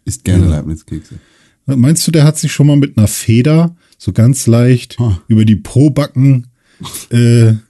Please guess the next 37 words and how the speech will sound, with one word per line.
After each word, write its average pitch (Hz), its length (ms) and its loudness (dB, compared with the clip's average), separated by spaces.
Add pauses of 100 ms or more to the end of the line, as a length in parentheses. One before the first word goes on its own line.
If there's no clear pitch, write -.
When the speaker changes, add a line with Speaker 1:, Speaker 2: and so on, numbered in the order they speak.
(160)
Speaker 2:
streichen 120 600 0
lassen 127 460 0 (220)
oder 117 240 2
so 123 160 2
und 113 160 2
hat 110 140 0
dabei 110 260 0
gesagt, 104 380 0
„Oh 101 160 -2
ja, 107 240 -2
mach 95 220 -10
weiter“? 98 360 -4 (220)
Speaker 1:
Ich, 123 140 2
ich 139 360 0
weiß 180 220 2
ich 127 120 4
nicht. 107 280 0
Ich - 120 -18
möchte 143 320 2
auch 151 80 2
nicht 160 180 0
King 202 200 4
shamen. 90 580 0
Ich 123 240 0
weiß, 160 360 0 (180)
ich 143 140 0
kenne 180 300 2
aber 151 340 2
andere 156 220 4
Experten, 123 460 2
was 120 140 2
Pobacken 131 520 2
angeht. 123 460 2 (460)
Speaker 2:
<laughs> - 460 -4
Speaker 1:
Und 156 160 2
Federn. 180 600 2 (680)
Bevor, 147 380 2